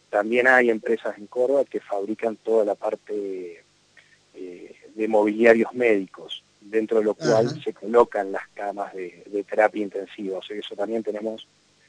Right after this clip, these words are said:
Speaker 1: eh, esa capacidad, lo cual también ayudó muchísimo a, a incrementar la cantidad de camas.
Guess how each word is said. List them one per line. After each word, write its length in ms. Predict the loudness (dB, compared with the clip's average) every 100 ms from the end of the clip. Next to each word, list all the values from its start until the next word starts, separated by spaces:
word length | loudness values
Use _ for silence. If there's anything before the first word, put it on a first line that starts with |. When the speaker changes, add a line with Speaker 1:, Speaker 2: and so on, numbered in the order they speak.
| _ _
Speaker 1:
eh, 240 | -18 -18 -10
esa 260 | -10 -4 -2
capacidad, 640 | -2 0 -2 0 2 4
lo 120 | 4
cual 240 | 0 -4 -4
también 320 | -6 -6 -4
ayudó 320 | -6 -4 -6
muchísimo 760 | -6 -14 -14 -16 -14 -14 -14 -20 _
a, 40 | -20
a 40 |
incrementar 540 | -16 -14 -12 -8 -6
la 100 | -4
cantidad 360 | -6 -14 -16 -16
de 80 | -16
camas. 300 | -16 -20